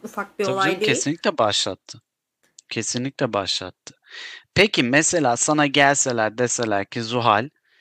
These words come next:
Speaker 2: şu butona bastığın anda rap müzik dünyadan silinecek. Yapar mısın bunu?
Speaker 1: Hayır.
Speaker 2: Öyle bir düşmanlık besliyor musun mesela?
Speaker 1: Hayır, hayır. Sansür bu ya. Ben sansüre karşıyım.
Speaker 2: Ya yani hiç var olmamış gibi olacak rap müzik.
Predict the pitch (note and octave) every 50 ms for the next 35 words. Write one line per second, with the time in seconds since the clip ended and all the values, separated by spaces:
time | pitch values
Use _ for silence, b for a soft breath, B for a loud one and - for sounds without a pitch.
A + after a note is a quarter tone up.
0 | _ _ _ _ _ _ _ _ _ _ _ _ _ _ _ _ - D3+ C#3 -
1 | C#3+ - - - - - G#3+ G3 F3+ F3 - - D#3 D3+ D#3 C#3+ C3+ C3 D3+ D#3
2 | D3+ - - - E3 D#3 D3+ C#3+ C3 B2+ B2+ C3+ C#3+ C3+ B2 E3 F3+ - - C#3+
3 | C#3 B2+ A#2+ C3+ - - - C3+ C#3 C#3 C#3 C3+ C3+ C3 C#3 C#3 C3+ - - -
4 | B2 A#2 A#2 A2 G#2+ G#2 F#2+ F#2+ F#2 F#2 - - A2+ A#2 - - G#3+ C#4+ C4 C#3+
5 | G#2+ - - - F#2 F2 F2+ F#2 - - - G3+ G3 F3 E3+ - - - - -
6 | C#3 D3 E3+ F3 D#3 D3 C#3+ C#3+ C#3+ - - D#3 D3+ D3 D3+ D3 - C3 C3 B2
7 | - - - A3+ G#3+ D3 G#2 F#2+ - - - - - - G3 G3 F#3+ F#3 F#3 F#3
8 | F3+ F3 - - - _ _ - F#3 - B2+ - - - - - - - G#3 G#3
9 | G3 G3+ - - D4 C#4+ D4 B3+ A#3+ G#3 F#3+ F#3+ G3 G3+ G3 F#3+ G3+ G3+ - G#3+
10 | G3+ G3+ G3+ - - G#3 G3+ - G3+ G3 G3+ G#3 - C4 B3+ - _ _ _ _
11 | _ _ _ _ _ _ _ _ _ _ _ _ _ - A2+ A#2+ C3 D3 D#3+ E3
12 | D#3+ C#3+ - - A#3 G#3+ - - D#3+ E3+ E3+ F3 F3 E3+ F3 F3 E3+ D#3 A#2+ G#2+
13 | G2+ - - - G#2+ G2 G2 G2 G2 - F#2+ F2+ F#2 - - G2 F#2 _ - F#2
14 | F#2 - -